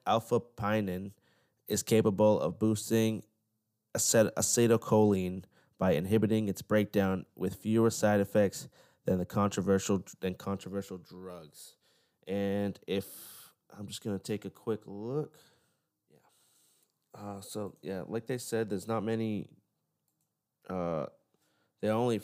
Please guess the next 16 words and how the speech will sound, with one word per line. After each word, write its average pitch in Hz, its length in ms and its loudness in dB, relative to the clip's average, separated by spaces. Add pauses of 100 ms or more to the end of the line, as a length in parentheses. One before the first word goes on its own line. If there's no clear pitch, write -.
about 98 260 -2
four 110 380 2 (420)
approved - 460 -2
pharmaceutical 107 500 0
treatments 107 480 -4
for 104 180 -6
A 104 160 2
D, 107 240 0
and 92 160 -2
most 107 260 -2
of 98 80 0
them 95 320 -2
have 95 160 -6
very 98 240 -4
little 98 180 -4
benefits. 90 520 -8